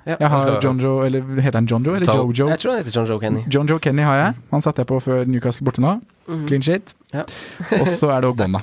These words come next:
Speaker 2: som vi har nevnt.
Speaker 1: Ja.
Speaker 2: Eh, jeg er også Cresswell, da, for å være sånn helt safe, men jeg tror Ogbonna også er helt safe i laget nå.
Speaker 1: Ja. Simen?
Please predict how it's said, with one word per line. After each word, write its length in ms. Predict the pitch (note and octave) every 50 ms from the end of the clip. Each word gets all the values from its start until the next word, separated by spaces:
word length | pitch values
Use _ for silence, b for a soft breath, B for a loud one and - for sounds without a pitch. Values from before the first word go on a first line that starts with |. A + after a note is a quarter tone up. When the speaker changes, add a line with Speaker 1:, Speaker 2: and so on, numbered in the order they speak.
| - -
Speaker 2:
som 160 | - - A#2 A#2
vi 40 | A2
har 100 | G#2+ F#2
nevnt. 240 | - - - - - -
Speaker 1:
Ja. 80 | - C#3 - _ _ -
Speaker 2:
Eh, 560 | - C3+ B2+ B2 A#2+ A#2+ A#2+ A#2+ B2 A#2+ A#2+ A#2+
jeg 60 | B2+ B2+
er 80 | A#2+
også 300 | A#2+ A#2 - - C3+ C3 - - - - - - - - _ - - - - - - _ _ - - _ _ _ _
Cresswell, 540 | - - B2+ A#2 - - - C3 B2+ B2+ B2
da, 60 | A#2 A2+
for 140 | - B2 A#2
å 20 |
være 220 | A#2 A2 A2+ A#2 -
sånn 220 | - B2+ A#2 A2+ - -
helt 240 | B2+ G#2+ A2+ - -
safe, 240 | G#2+ G#2+ - - -
men 140 | A#2+ A2+ A#2
jeg 80 | A2 - -
tror 160 | - A2 B2
Ogbonna 320 | B2 A#2+ G#2 G#2 - - -
også 160 | - - - -
er 100 | A2+ A2+
helt 100 | - -
safe 220 | - - A#2 - -
i 0 |
laget 220 | - - - -
nå. 60 | - _ - D3
Speaker 1:
Ja. 80 | A#2+ - - B B B B B B B B -
Simen? 240 | - D#3+ D#3 C#3+ D3